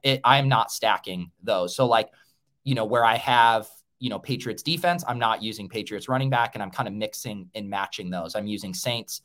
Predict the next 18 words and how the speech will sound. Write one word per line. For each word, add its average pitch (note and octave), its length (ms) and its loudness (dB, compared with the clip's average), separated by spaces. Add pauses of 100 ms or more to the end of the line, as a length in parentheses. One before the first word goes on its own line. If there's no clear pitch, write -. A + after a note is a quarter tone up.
(340)
uh, A2+ 440 6
running C3 280 2
backs B2+ 300 2
in A#2+ 80 -6
sp-, - 240 -14
some C3 220 -6
spots, B2 420 2
but G2+ 140 -6
not G#2 200 -2
Saints G2+ 280 -10
defense F#2 440 -10
with F#2 140 -8
them, E2 240 -10 (260)
and G2 120 -6
just G#2 180 -4
trying G2+ 300 -2
to, G2 240 -4
uh, F2+ 160 0